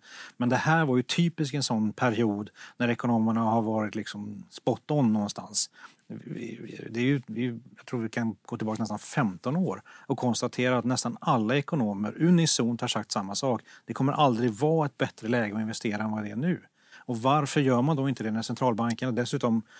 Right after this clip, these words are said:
ser till att ränteläget både på kort och lång sikt är enormt lågt, till och med negativt? När ska det någonsin bli bättre att investera för en stat? Och att man inte utnyttjar det här, det är ju det, det är ju liksom den stora gåtan. Och det är väl det stora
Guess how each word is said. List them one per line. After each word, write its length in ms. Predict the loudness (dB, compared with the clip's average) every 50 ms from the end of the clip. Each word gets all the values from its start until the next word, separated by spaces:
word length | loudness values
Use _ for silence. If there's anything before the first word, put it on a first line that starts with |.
| -20 -20 _ -14 -8 -2
ser 140 | 0 0 0
till 340 | 2 2 4 4 4 4 2
att 140 | -2 -2 0
ränteläget 720 | 0 2 2 2 0 0 0 0 2 2 2 2 0 -2
både 200 | -2 -2 -2 2
på 120 | 2 0
kort 280 | 2 2 0 0 0 0
och 60 | 2
lång 200 | 4 4 4 4
sikt 360 | 2 2 0 0 -2 -6 -20 -20 _ _ _
är 460 | -4 0 0 2 0 0 -2 -2 0 2
enormt 500 | 4 4 4 4 4 2 2 0 -2 -2
lågt, 340 | -2 -2 -2 -4 -8 -14
till 220 | -10 -4 -2 0 0
och 60 | 0
med 160 | 0 0 0
negativt? 680 | 2 2 2 2 2 0 -2 -4 -4 -6 -8 -12 -12 -18 _ -20 -20 -14 _
När 140 | -2 -2 0
ska 160 | 0 0 0
det 80 | 2 4
någonsin 560 | 4 4 4 4 4 2 2 0 -2 -2 -2
bli 120 | -2 -2 -4
bättre 360 | -4 -6 -8 -8 -8 -10 -10
att 100 | -8 -6
investera 400 | -6 -6 -6 -6 -6 -8 -8 -8
för 120 | -10 -10
en 80 | -8 -8
stat? 360 | -8 -6 -6 -8 -8 -10 -12 -20 -18 -16 -16 -10 -4
Och 60 | -4
att 80 | 0 2
man 100 | 2 2
inte 180 | 2 2 2
utnyttjar 640 | 4 6 6 6 6 4 2 2 2 2 2 0 0 0
det 120 | 2 2
här, 100 | 0 2
det 100 | 2 4
är 120 | 4 4
ju 120 | 4 2 2
det, 120 | 0 -2 -4 -6 -8
det 100 | -4 -2
är 20 | -2
ju 80 | -2
liksom 200 | -2 -2 -4 -4
den 80 | -4 -4
stora 320 | -2 -2 -2 -2 -2 -2
gåtan. 460 | -4 -4 -4 -4 -6 -8 -6 -4 -2 0
Och 60 | 0
det 60 | 2
är 20 |
väl 100 | 2 2
det 80 | 2 0
stora 500 | 0 2 2 2 0 2 0 -2 -2 -2